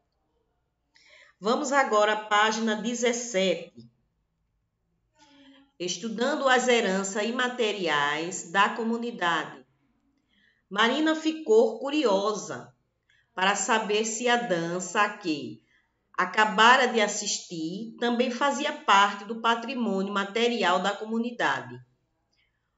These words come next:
O pai dela explicou que, como parte dos patrimônios culturais, além dos patrimônios materiais, existe também os patrimônios imateriais.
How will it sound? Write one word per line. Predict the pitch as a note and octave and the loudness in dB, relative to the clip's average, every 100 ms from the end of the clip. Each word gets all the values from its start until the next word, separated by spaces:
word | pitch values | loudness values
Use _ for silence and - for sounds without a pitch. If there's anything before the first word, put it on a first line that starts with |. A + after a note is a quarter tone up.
| _ | _
O | - F#3+ | -14 -2
pai | A#3 B3+ G#3+ | 2 2 4
dela | F#3 F#3 G#3 | 4 4 4
explicou | A3 A3+ A#3+ C4+ - A3 A#3 A#3 | 2 2 -2 -10 0 2 2 0
que, | G3+ E3 B2+ G#2 - _ _ _ | -2 -2 -2 -10 -16 _ _ _
como | C4+ D#4 F4+ - | -4 -2 -2 2
parte | B3+ B3 C4 B3 | 6 6 6 0
dos | A3 F#3+ A3+ F#3 E3 F#3 F#3 _ _ | -6 -4 -4 -4 -6 -8 -10 _ _
patrimônios | F#3+ G3 G#3 G3 F#3+ A3 A#3+ A3 | -4 -2 -4 -4 -2 -2 -4 -4
culturais, | - G3 E3+ D#3+ D3+ F#3+ A3+ - - - _ - | -8 -12 -8 -2 0 0 -2 -6 -10 -14 _ -6
além | G#3 A3 A#3 D#4 D#4 | 0 2 2 2 0
dos | D#4 | -4
patrimônios | - A#3+ A3+ A3 F#3+ F3+ D#3+ D3+ C#3+ - | 0 0 0 -2 -8 -8 -8 -10 -14 -10
materiais, | F3+ F#3 F3+ E3 D3+ D3 E3+ G#3+ G3 - - - _ _ _ | -8 -6 -4 -4 -4 -2 0 -2 -6 -12 -14 -20 _ _ _
existe | G3 G#3 C#4 D#4+ D#4 | -2 0 2 0 0
também | C#4+ C#4 A3 G#3+ G#3+ | -4 -4 -2 -2 -2
os | A3+ | -4
patrimônios | A3 A#3 A#3 C4 A3+ F#3 F#3+ F#3+ - - _ | 0 -2 -2 -6 -4 -2 -2 -4 -10 -14 _
imateriais. | - D4+ D4 C#4 B3 A#3 B3+ A3+ D#3 C3 B2 - - - | -8 -2 -2 -2 0 0 0 0 -2 -4 -10 -14 -18 -20